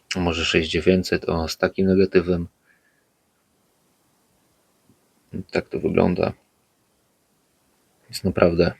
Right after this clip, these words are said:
fajnie na nim to widać.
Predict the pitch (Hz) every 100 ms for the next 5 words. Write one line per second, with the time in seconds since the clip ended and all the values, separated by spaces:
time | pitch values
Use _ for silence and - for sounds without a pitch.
0 | _ - 95 87 82 80 _ _ _ _
1 | - - - - _ _ _ _ _ _
2 | _ - 92 82 82 80 80 87 85 82
3 | -